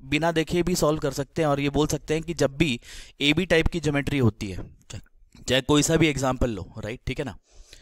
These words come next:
तो उसमें क्या होगा? उसमें हमेशा coordination number of A is equal to coordination number of B होता ही है। तो क्लियर कट ये डिफरेंट ज्योमेट्रीज नहीं हो सकती, राइट, ठीक है। तो ये हमारा रॉन्ग हो जाएगा। इसको ऐसे भी देख सकते हैं,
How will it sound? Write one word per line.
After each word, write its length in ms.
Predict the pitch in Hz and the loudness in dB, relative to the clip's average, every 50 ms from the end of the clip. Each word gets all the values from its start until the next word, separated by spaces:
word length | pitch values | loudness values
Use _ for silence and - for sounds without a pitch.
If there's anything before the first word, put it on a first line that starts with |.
| - - - - - - | -20 -20 -20 -20 -4 0
तो 120 | - 175 160 | 4 6 6
उसमें 300 | 170 - - 190 202 190 | 6 6 4 2 0 2
क्या 160 | - 196 190 | 2 4 6
होगा? 440 | 180 160 147 147 156 165 180 196 185 | 6 6 4 4 4 4 4 2 2
उसमें 440 | - - 156 151 - - 185 190 | 0 0 0 0 0 0 -2 -2
हमेशा 520 | 175 156 147 151 156 160 156 - 185 180 185 - - | 0 -2 -2 -2 -2 -2 0 2 2 2 2 4 4
coordination 500 | 139 135 147 147 156 156 160 - 175 165 | 4 4 4 0 -2 -2 0 0 2 2
number 300 | 160 156 156 165 156 156 | 0 0 0 2 2 4
of 220 | 160 165 160 - | 4 4 4 2
A 360 | - - 143 147 160 170 110 | 0 -2 -2 0 0 0 -2
is 100 | 139 135 | -2 -2
equal 380 | 143 143 139 - 143 143 143 143 | -4 -4 -2 -2 -2 -2 0 -2
to 60 | 156 - | -2 0
coordination 420 | 135 120 117 120 127 123 117 139 135 | -2 -2 -2 -4 -6 -4 -4 -4 -2
number 340 | 135 131 135 139 143 147 131 | -2 -2 0 0 0 0 -2
of 100 | 123 120 | -4 -4
B 140 | 139 147 | -4 -2
होता 240 | 127 107 98 - 107 | -2 -2 -2 -2 -4
ही 220 | 107 107 98 107 98 | -8 -8 -8 -10 -12
है। 180 | 85 82 - _ - - - _ _ - - - - - - _ - - - _ _ _ _ _ | -12 -14 -16 _ -20 -20 -20 _ _ -20 -20 -20 -20 -20 -20 _ -20 -20 -20 _ _ _ _ _
तो 80 | - 170 | 0 0
क्लियर 320 | - - 180 185 202 202 | 0 -2 0 2 2 2
कट 220 | - 220 226 214 - - | 2 0 -2 -2 -2 -2
ये 140 | 170 185 | -2 0
डिफरेंट 360 | 170 165 170 - 196 196 180 - | 2 2 4 4 4 2 2 2
ज्योमेट्रीज 500 | 180 165 175 175 - 190 208 196 160 156 | 2 2 2 0 -2 -4 -4 -4 -4 -2
नहीं 260 | 156 156 165 170 147 | -2 -2 -2 0 0
हो 120 | 131 117 | 0 0
सकती, 480 | - - 95 - - - 120 104 98 95 | -2 -2 -4 -8 -8 -8 -6 -6 -4 -4
राइट, 220 | 90 90 113 135 _ - | -4 -6 -6 -6 _ -6
ठीक 140 | 139 139 175 | -6 -4 -4
है। 180 | 165 123 - - - - - - - - - | -6 -6 -8 -14 -20 -20 -20 -20 -20 -4 0
तो 120 | 175 180 165 | 2 2 2
ये 260 | 139 135 160 185 202 | 2 2 2 2 2
हमारा 360 | 180 156 143 139 139 151 151 | 2 2 0 2 2 2 2
रॉन्ग 240 | 139 123 117 117 117 | 2 2 0 0 0
हो 80 | 113 | -2
जाएगा। 360 | 107 104 95 92 85 85 82 - - - - - - - - - - - - - | -2 -2 -4 -6 -6 -8 -12 -12 -14 -16 -18 -20 -20 -20 -18 -16 -16 -10 -4 -2
इसको 220 | 196 - - 254 | 0 2 2 2
ऐसे 260 | - - 175 - 220 | 2 2 0 0 -2
भी 100 | 214 208 | -2 -2
देख 140 | 156 139 - | -4 -4 -4
सकते 300 | - 131 - _ - 147 | -4 -4 -4 _ -6 -6
हैं, 160 | 113 107 110 | -6 -6 -6